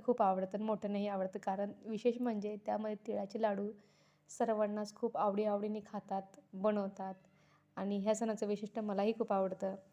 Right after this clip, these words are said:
अ, तर चला, आता तुम्हाला मी सांगते मकर संक्रांतीचा पुण्यकाळ कोणता आहे. मकर संक्रांत ही सोमवारी पंधरा जानेवारी, अ, दोन हजार चोवीस रोजी सूर्योदयापासून तर सूर्यास्तापर्यंत आहे, म्हणजे सूर्य उगवल्यापासून तर सूर्यास्त मावळतापर्यंत आहे.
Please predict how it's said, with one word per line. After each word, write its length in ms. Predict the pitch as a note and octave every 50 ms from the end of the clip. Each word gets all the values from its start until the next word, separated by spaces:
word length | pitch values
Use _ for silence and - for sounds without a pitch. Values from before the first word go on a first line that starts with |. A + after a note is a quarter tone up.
| _ - - - - - _ _ _ -
अ, 60 | G3 F#3+ -
तर 80 | A3+ G#3
चला, 260 | - B3 A3 G#3 F#3+
आता 180 | G3 F#3+ -
तुम्हाला 300 | G#3+ - A3 A3+ A3+ A3
मी 100 | A3+ A3+
सांगते 380 | A3 A3+ A#3+ G#3+ F#3 - G3 G3+
मकर 260 | G3+ G#3 G3+ G3+ A3+
संक्रांतीचा 420 | A3 - A#3+ G#3+ - G#3+ G#3+ - A#3
पुण्यकाळ 420 | - A#3+ A3 G#3 G#3 G#3 G#3 G3+
कोणता 300 | G3+ A3 G#3 F#3+ - G3+
आहे. 280 | G3 F#3 F3+ F3+ F3 F3 F3 - - - - - - _ _ _ _ -
मकर 220 | G3+ G#3 G3+ A#3
संक्रांत 420 | A3+ A3 B3 A3 G#3 G#3+ G#3 G#3 G#3
ही 200 | G3 A3 A3 G#3
सोमवारी 600 | - - A#3+ A3+ A3 A3+ G#3+ G3 G3 G3 G3 G3+ G3+ - - _ _ _ _ _ _ -
पंधरा 320 | - A3 G3+ G3+ G3 A3 A#3
जानेवारी, 680 | A#3 B3 A#3 A3+ A3 G#3+ A#3 A3+ G#3 G#3 G3+ G3 G3+ G3+ - - - - - - _ _ _ - -
अ, 160 | - F#3+ F#3+
दोन 200 | F#3 A3 A3 A3
हजार 160 | A3 A3+ A3+
चोवीस 360 | G#3+ A3+ B3 A3 G#3 G#3+ G#3
रोजी 280 | A3+ A#3+ A3+ G#3+ F#3+ G3
सूर्योदयापासून 840 | - - A#3 G#3+ G#3 G3+ G3 G#3+ G#3+ G#3+ - A3+ G#3+ A3 A3 G#3
तर 100 | G3 G#3+
सूर्यास्तापर्यंत 720 | G#3 - G#3+ G3+ G3 G3 G3 F#3+ G3 - G3+ F#3+ F#3+ F#3+ G3
आहे, 260 | F#3 F3+ F3 F#3 F#3
म्हणजे 340 | F3+ F#3+ F#3+ F#3+ F#3 A3 A3
सूर्य 240 | G#3+ A#3+ G#3+ A3+ A#3
उगवल्यापासून 680 | - - G#3+ A3+ A3+ A3+ A3+ A#3 A#3 A3 - A#3 A3+
तर 140 | G#3+ G#3+ A#3
सूर्यास्त 440 | A3 - A#3 G3+ G#3+ G#3 G#3 - A3+
मावळतापर्यंत 840 | A3+ A3 G#3 G3+ G3+ G3+ G3+ G3+ A3 G#3+ - G#3 G3 F#3+ F#3+ F#3+ -
आहे. 320 | G#3 F#3+ E3+ E3+ F3